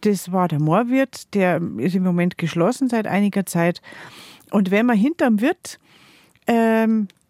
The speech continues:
weitergeht, dann kommt man in ein Tal. Da kann man runtergehen, da geht auch ein Wanderweg runter und auf der anderen Seite geht der Wanderweg wieder nach oben, also südlich davon, geht der Wanderweg wieder nach oben.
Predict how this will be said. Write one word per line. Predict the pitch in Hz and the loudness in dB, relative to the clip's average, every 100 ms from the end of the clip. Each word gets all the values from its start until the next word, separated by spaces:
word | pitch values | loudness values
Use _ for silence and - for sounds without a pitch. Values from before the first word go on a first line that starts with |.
| _ | _
weitergeht, | - 147 127 190 190 330 233 190 254 - - - | -12 -6 -2 0 0 0 -4 -4 -4 -6 -10 -2
dann | 208 196 | 0 0
kommt | - 247 320 - | 0 -2 -2 -2
man | 285 285 285 277 _ - | -2 0 0 -2 _ -4
in | 226 214 - | 0 0 0
ein | 196 185 185 170 | 0 2 2 0
Tal. | - - 143 160 220 320 392 _ - - - - - - | -6 -6 -2 2 2 0 -4 _ -20 -20 -20 -20 -20 -6
Da | 208 | -4
kann | - 190 | 0 0
man | 185 196 | 2 2
runtergehen, | 330 320 302 285 | 0 -2 0 0
da | |
geht | 202 214 | 0 -2
auch | 190 | -2
ein | 175 156 | 0 0
Wanderweg | 156 262 294 277 269 | 2 0 0 -2 -2
runter | 262 269 254 | -2 -2 -2
und | 208 | -2
auf | - - | -4 -4
der | - | -2
anderen | 226 254 | 0 0
Seite | 220 208 202 | -2 -4 -4
geht | 190 185 | -4 -2
der | 175 160 175 160 | -4 -4 -4 0
Wanderweg | 156 156 151 147 - | 0 0 -4 -6 -6
wieder | 135 131 120 - - - 147 | -4 -2 -4 -10 -20 -14 -8
nach | 127 | -6
oben, | - 202 370 403 | 0 0 -2 -6
also | 370 202 170 | -4 -4 -4
südlich | - 214 269 | -8 -10 -8
davon, | - 269 - 269 - - - - | -8 -4 0 -2 -4 -18 -20 -4
geht | 220 208 | -2 0
der | 190 | 0
Wanderweg | 170 202 190 175 160 | 2 2 0 0 -2
wieder | 175 156 | -2 -2
nach | 139 131 | -2 -4
oben. | 185 262 311 | -2 0 -2